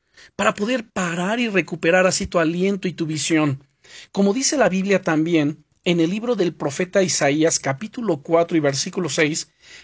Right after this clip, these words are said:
que solo en Dios encontramos sombra ante el calor abrasador y refugio y protección de la tormenta y del aguacero. Sí,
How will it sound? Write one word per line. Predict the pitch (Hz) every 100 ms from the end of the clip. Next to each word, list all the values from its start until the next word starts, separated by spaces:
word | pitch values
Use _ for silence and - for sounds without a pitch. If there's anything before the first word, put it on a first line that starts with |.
| _
que | 190
solo | 170 247 247
en | 220
Dios | 214 220
encontramos | 202 170 156 185 196 190 - _ _ _ _
sombra | - 190 208 233 254 247 247 - -
ante | 170 170 165
el | 165 -
calor | 160 156 185 226 285
abrasador | 254 220 - 175 160 147 180 _ _ _ _
y | 214 185
refugio | 170 156 - 247 247
y | 202
protección | 196 185 165 - 196
de | 190
la | 160 -
tormenta | 151 151 180 185 180 170 160 156 _
y | 185
del | 151 139
aguacero. | 139 139 - 143 135 135 - _ _ _ _ _
Sí, | - - 233 262 202